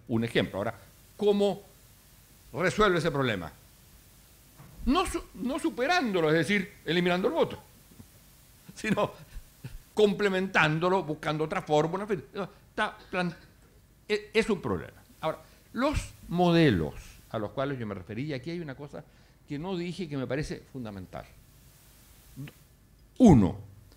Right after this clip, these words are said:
el eje de estos modelos es el tema de la igualdad, que se confundió malamente con el tema de la equidad. La equidad apunta a la, eh,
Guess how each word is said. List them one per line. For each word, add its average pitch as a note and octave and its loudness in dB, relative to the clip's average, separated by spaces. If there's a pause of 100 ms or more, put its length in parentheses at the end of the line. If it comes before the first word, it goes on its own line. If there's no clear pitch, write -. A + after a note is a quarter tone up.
(240)
el B3 6
eje A#3+ 8
de G2 -2
estos G2+ -4
modelos D3 -6
es C#3+ -4
el B2+ -4
tema F#3+ -2 (500)
de D#3 0
la D#3 0 (360)
igualdad, A#2 0 (720)
que A3 2
se G#3+ 2
confundió G3 6
malamente D#3 2
con G3 0
el C3+ -2
tema E3+ 0
de D#3 2
la C3+ 2
equidad. C3+ 2 (1600)
La B2 0
equidad C#3+ 2
apunta A#2 -2
a A2 -6
la, G2 -4 (680)
eh, E2+ -2